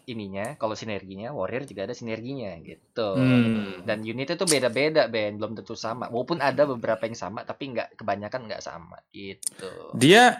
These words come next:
Speaker 2: sinerginya tuh yang kita tahu kan ada dua ya.
Speaker 1: Mm-mm.
Speaker 2: Itu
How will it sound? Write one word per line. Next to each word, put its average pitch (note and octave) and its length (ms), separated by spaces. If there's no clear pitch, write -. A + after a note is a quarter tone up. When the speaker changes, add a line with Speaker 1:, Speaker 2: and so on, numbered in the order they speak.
Speaker 2:
sinerginya E3 800
tuh B3+ 460
yang C#3+ 240
kita C3+ 320
tahu C3 320
kan D#4 160
ada E3+ 180
dua G#2 380
ya. F2+ 260
Speaker 1:
Mm-mm. - 160
Speaker 2:
Itu G#3 200